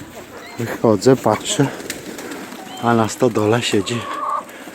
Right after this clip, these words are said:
murzyn. Nie wiem, skąd się wziął. Może zleci. Zmoczony jest, to może zleci. Zmęczony.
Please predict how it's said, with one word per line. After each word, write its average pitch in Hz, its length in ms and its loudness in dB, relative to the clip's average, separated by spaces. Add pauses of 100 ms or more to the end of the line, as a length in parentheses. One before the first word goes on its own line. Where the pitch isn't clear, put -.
(580)
murzyn. 104 500 4 (120)
Nie 117 180 4
wiem, 98 200 -4
skąd - 340 -4
się - 160 -8
wziął. 113 340 4 (2250)
Może 104 240 2
zleci. 127 500 6 (1120)
Zmoczony 101 600 4
jest, 107 280 6
to 110 80 4
może 104 240 4
zleci. 110 520 4 (2750)
Zmęczony. 92 680 -6